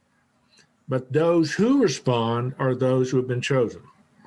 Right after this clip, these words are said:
See Ephesians chapter one, verse four. And again, it's, that's the tension.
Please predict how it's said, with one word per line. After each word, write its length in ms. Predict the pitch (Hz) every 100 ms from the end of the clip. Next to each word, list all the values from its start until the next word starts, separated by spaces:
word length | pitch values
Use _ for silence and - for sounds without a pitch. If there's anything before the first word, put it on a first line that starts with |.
| -
See 300 | - 131 131
Ephesians 600 | 151 143 127 135 135 139
chapter 360 | - 120 123
one, 320 | 127 110 110 110
verse 180 | 110
four. 380 | - 151 147 - _ _ _ _ _ _ _ _ _ _ _ -
And 80 |
again, 520 | 127 160 226 123 131 - _ -
it's, 320 | 139 - - -
that's 300 | 135 139 -
the 140 | 160
tension. 500 | 151 196 185 - -